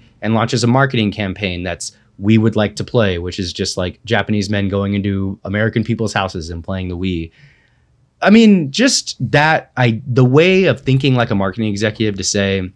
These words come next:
you know, "This is what we have to do to market this thing.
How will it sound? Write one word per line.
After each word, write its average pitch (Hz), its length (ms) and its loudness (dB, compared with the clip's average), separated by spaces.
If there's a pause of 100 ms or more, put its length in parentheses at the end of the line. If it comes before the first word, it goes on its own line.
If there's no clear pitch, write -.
(500)
you 110 100 -2
know, 101 140 0
"This 95 400 0
is 131 140 -2
what 107 160 0
we 107 100 0
have 101 200 0
to 101 80 -10
do 98 120 -2
to 98 80 -2
market 82 320 -8
this - 180 -6
thing. 110 340 -4